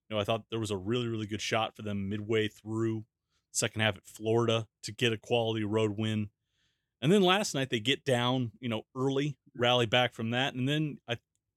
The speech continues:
I think you and I were sort of texting last night. We really felt midway through the second half when Arkansas makes that run,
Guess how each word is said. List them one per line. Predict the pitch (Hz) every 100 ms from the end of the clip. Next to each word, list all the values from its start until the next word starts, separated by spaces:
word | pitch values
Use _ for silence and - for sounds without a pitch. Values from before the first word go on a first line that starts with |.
| _ _ _
I | 123
think | 131 -
you | 139
and | 120
I | 123 135
were | 123
sort | - 117
of |
texting | - 127 - 117 104
last | 101 98 -
night. | 110 107
We | 117
really | 156 208
felt | 127 143
midway | 139 135 127
through | -
the | 123
second | 143 120 117
half | 117 110
when |
Arkansas | 113 117 - 113
makes | 107 110 101
that | 113 104 107
run, | 117 117 95